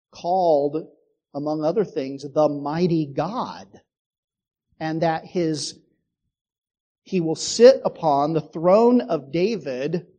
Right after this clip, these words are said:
from this time forth and forevermore. And those with ears to hear must have thought to themselves,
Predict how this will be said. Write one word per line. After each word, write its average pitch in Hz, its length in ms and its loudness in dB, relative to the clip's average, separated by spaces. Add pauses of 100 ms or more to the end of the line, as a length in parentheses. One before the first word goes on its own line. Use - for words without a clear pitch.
(140)
from 180 500 2
this 214 360 4
time 202 480 -2
forth 180 680 2
and 185 320 2
forevermore. 185 1400 4 (1400)
And 185 240 4
those 247 340 8
with 190 160 6
ears 262 380 2
to 202 80 4
hear 247 280 0
must 208 360 0
have - 180 -8 (220)
thought 240 380 0
to 185 100 -4
themselves, 160 640 -4